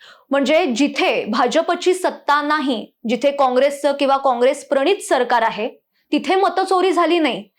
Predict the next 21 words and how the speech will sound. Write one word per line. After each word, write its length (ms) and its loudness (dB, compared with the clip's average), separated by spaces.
तिथे 260 0
सगळं 260 2
आलबेल 540 2
आहे, 280 -6
असं 220 0
राहुल 300 4
गांधींना 480 2
वाटतंय 400 0
का? 180 -2
एक 240 0
प्रकारे 360 2
ना 140 4
राहुल 360 4
गांधींना 560 2
मतचोरी 600 0
नाटकाचा 640 0
रोगच 320 4
जडलाय. 480 -2
आता 440 0
या 100 2
मॉडेलने 680 0